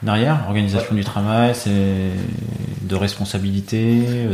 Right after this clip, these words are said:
Speaker 1: de
Speaker 2: Bah,
Speaker 1: méthodologie
Speaker 2: tu
Speaker 1: projet. Euh, comment
Speaker 2: Ouais.
Speaker 1: t'as fait évoluer tout ça, ça, bon, j'imagine que ça a été des, euh, des sujets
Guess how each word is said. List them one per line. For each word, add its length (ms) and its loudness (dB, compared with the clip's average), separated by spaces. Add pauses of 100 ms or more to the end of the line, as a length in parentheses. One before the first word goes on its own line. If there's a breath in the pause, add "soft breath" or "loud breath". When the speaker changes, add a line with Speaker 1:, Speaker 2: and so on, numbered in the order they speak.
Speaker 1:
de 120 0
Speaker 2:
Bah, 60 2
Speaker 1:
méthodologie 640 2
Speaker 2:
tu 80 -14
Speaker 1:
projet. 260 -2
Euh, 380 2 (400 loud breath)
comment 180 6
Speaker 2:
Ouais. 60 4
Speaker 1:
t'as 60 2
fait 160 0
évoluer 260 2
tout 140 -10
ça, 180 -8
ça, 200 -2
bon, 180 -2
j'imagine 340 0
que 60 -4
ça 80 -2
a 20 -6
été 120 -4
des, 220 0
euh, 120 -2 (920)
des 100 -2
sujets 380 -2